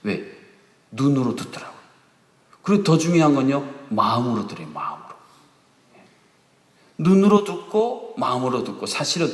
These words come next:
온 몸으로 듣는 것입니다. 그래서 대화할 때요, 뭐 얘기하는데 뭐 다른 일 하면서 "그래?" 이런 거는 굉장히 안 좋은,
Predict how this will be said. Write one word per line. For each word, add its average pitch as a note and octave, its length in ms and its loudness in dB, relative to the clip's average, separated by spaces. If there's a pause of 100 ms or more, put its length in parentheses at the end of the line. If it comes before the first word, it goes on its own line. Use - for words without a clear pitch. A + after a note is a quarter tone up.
(280)
온 D#3 400 4
몸으로 B2+ 360 -2
듣는 G#2 300 -2
것입니다. - 520 -10 (360)
그래서 A2 260 -6
대화할 G#2+ 420 2
때요, G#2 320 -2 (720)
뭐 A2+ 140 0
얘기하는데 G#2+ 920 2
뭐 G2 100 -4
다른 C3 280 4
일 A#2+ 100 4
하면서 A2 320 4 (160)
"그래?" D#3+ 720 4
이런 A#2 220 2
거는 B2+ 240 0
굉장히 F3+ 640 0
안 B2+ 260 2
좋은, G#2+ 340 -2